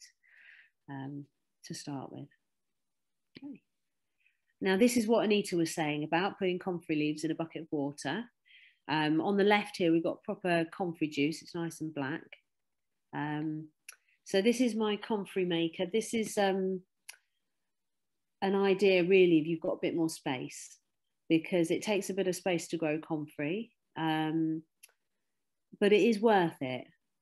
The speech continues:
If you don't have the space, you can do the same exact thing with stinging nettles. So,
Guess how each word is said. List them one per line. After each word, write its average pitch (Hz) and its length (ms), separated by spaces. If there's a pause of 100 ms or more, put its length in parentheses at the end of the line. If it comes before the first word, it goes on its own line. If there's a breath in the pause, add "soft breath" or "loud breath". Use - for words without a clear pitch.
(160)
If 208 160
you 214 260
don't 262 280
have 254 140
the 233 80
space, 160 380
you 180 100
can 175 100
do 175 120
the 170 80
same 214 440
exact 190 520
thing 147 480
with 160 200 (120)
stinging 156 420
nettles. 135 560 (880 soft breath)
So, 160 480